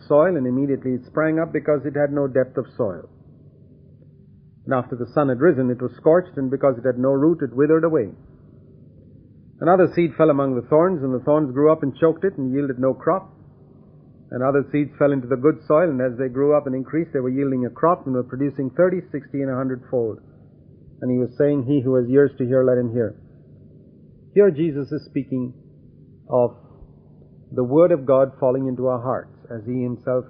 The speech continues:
explained later on to his disciples. As we read in verse ten onwards, his followers came and began asking him about the parables, and he told them, "To you has been given the mystery of the kingdom of God," verse eleven.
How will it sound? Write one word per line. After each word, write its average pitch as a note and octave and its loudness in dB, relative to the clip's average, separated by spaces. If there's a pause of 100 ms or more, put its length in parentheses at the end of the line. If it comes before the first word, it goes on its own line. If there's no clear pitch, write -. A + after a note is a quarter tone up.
(580)
explained C3 -2
later C3 -2
on C3 0
to C3 -4
his A2+ -4
disciples. C3 -6
As A#2 -12
we B2+ -4
read B2+ -4
in B2 -4
verse B2 -4
ten D3 -4
onwards, C#3 -2
his A2 -14
followers C3 -2 (720)
came C#3+ -2
and C3 -2
began C3 -2
asking C#3 -4
him C3+ -2
about C3+ 0
the C#3 -6
parables, D3 -4
and C#3+ -6
he C#3 -4
told D3 -4
them, D3 -4 (640)
"To C3+ -4
you D#3+ 0
has D#3 -2
been D3+ -2
given C#3+ -2
the D3+ -2
mystery B2+ -6
of G#2+ -10
the A#2+ -8
kingdom C3 -4
of A#2 -6
God," A#2 0
verse A#2+ -6
eleven. B2+ -6